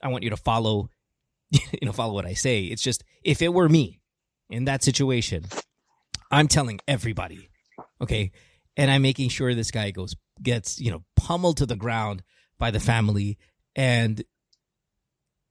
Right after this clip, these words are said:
at the expense of when we go to the gatherings, you know, people are gonna always remember it bec-, when they see me. I understand that. I'm gonna be associated with it.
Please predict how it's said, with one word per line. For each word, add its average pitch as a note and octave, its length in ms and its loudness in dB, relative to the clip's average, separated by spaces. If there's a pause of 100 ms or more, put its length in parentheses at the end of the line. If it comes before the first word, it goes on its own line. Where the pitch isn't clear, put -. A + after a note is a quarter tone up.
(220)
at E3 220 4
the D3+ 180 2
expense C#3 500 -2
of A2+ 320 0 (680)
when C3+ 180 2
we C#3 80 2
go B2+ 140 2
to B2 60 2
the A#2 120 0
gatherings, A2+ 760 -6 (760)
you D#3 80 2
know, A2 100 -2
people C#3+ 340 4
are C#3 100 4
gonna B2+ 200 2
always B2+ 400 2
remember A#2+ 440 2
it A2 120 0
bec-, A#2 140 -4
when A2+ 140 -4
they G#2+ 120 -6
see B2 260 0
me. F#2 180 -4
I A#2 120 -4
understand B2 460 0
that. F2+ 120 -6
I'm A2 120 -2
gonna A2+ 120 -2
be G#2+ 120 -2
associated G#2 680 0
with F#2 160 -8
it. - 160 -14